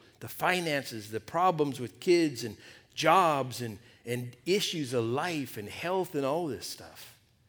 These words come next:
So, Lord, bless them, I pray, even in their group time.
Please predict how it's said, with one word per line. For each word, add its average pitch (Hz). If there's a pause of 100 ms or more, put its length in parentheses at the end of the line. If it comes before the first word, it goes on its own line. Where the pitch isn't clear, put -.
(680)
So, -
Lord, 139
bless 175
them, 170
I 160
pray, 165
even 190
in 185
their 170
group 131
time. 120